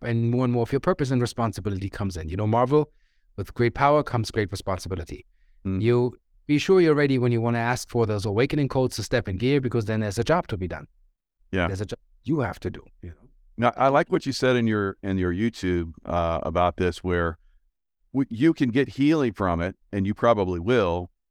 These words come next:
Speaker 2: but
Speaker 1: Yeah.
Speaker 2: it's up to you whether you want to continue that healing or whether you have some kind of contract going on in your own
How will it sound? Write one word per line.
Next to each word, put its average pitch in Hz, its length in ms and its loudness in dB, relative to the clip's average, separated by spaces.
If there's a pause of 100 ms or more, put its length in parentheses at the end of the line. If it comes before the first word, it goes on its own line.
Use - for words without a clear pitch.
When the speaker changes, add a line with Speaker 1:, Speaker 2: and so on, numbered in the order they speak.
(140)
Speaker 2:
but 101 160 -4
Speaker 1:
Yeah. 101 40 0
Speaker 2:
it's 95 120 -2
up 139 140 4
to 120 100 -2
you 131 320 2
whether 104 180 0
you 104 140 0
want 104 240 0
to 95 160 -2
continue 127 640 -2
that 90 180 -2
healing 95 400 0
or 92 200 0
whether 101 360 2
you 98 180 0
have 98 120 -2
some 110 140 -4
kind 104 180 0
of 92 60 -4
contract 104 500 0
going 98 180 0
on 95 160 2
in 90 60 0
your 90 160 0
own 101 260 -2